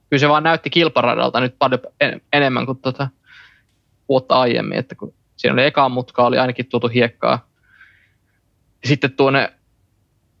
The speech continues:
melkein niihin kakkosektoriin, melkein kaikkiin mutkiin oli tuotu. Että taisi olla Puho, niin oli jätetty vielä semmoinen asfalttikaistale, mutta se on ihan ehkä fiksuakin jättää siihen semmoinen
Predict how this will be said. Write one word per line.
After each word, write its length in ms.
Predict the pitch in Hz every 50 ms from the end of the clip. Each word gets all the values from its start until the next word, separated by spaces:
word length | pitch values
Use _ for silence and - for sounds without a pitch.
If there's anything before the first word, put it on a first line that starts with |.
| -
melkein 380 | - 151 151 151 - 156 147 151
niihin 380 | 147 147 151 160 151 156 147 131 - - - - - - - - - - -
kakkosektoriin, 680 | - 151 147 - 151 131 - 127 - - 139 156 160 135
melkein 300 | 135 135 135 - 135 127
kaikkiin 440 | 143 139 131 131 - - 117 117 -
mutkiin 320 | - - - - - -
oli 100 | 123 127
tuotu. 240 | - 123 123 117 123
Että 140 | 120 - _ _ _ _ _ -
taisi 160 | - 131 160
olla 80 | - -
Puho, 420 | - - 180 160 - 147 139 131
niin 240 | 127 123 113 - -
oli 140 | 127 123 120
jätetty 360 | 123 120 117 117 _ - 117
vielä 180 | 123 117 120
semmoinen 240 | 120 - 131 131 117
asfalttikaistale, 800 | 127 127 - - 131 123 - - - - 107 - - - 123 123
mutta 200 | 127 123 - _ -
se 120 | - 131
on 80 | 131 135
ihan 180 | 127 127 - -
ehkä 200 | 127 123 - 127
fiksuakin 480 | - 139 131 - - 131 120 - 123 127
jättää 320 | - - _ - - -
siihen 400 | - - - - 127 131 131 - _ _ _ _ _ _ _ _ _ _ _ _ _ _ _ _ _ _
semmoinen 240 | - 127 123 120 123